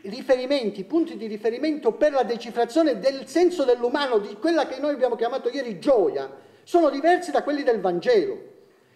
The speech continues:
E lì dove non c'è preghiera nella famiglia, dove non c'è andare a messa insieme con i genitori, perché si va insieme spesso con i nonni, o qualcuno ieri raccontava, i bambini vengono lasciati proprio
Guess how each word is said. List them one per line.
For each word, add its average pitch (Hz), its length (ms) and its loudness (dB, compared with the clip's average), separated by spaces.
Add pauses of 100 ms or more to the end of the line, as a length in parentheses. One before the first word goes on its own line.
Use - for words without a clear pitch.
(160)
E - 120 -4
lì 359 160 4
dove 285 180 0
non 240 140 0
c'è 320 180 0
preghiera 247 480 2
nella 185 240 2
famiglia, 175 480 -4
dove 226 180 2
non 233 140 -4
c'è 302 460 -6
andare 226 400 2
a 226 40 2
messa 233 460 0
insieme 233 320 -2
con 202 140 4
i 185 100 2
genitori, 202 460 2
perché 165 200 -6
si 160 120 -10
va 190 100 -2
insieme 196 480 -2
spesso 202 320 0
con 190 160 2
i 180 60 6
nonni, 240 240 4
o 185 80 2
qualcuno 190 320 0
ieri 185 180 6
raccontava, 175 600 -2
i 156 40 -14
bambini 175 380 0
vengono 170 280 -2
lasciati 160 520 -2
proprio 180 260 0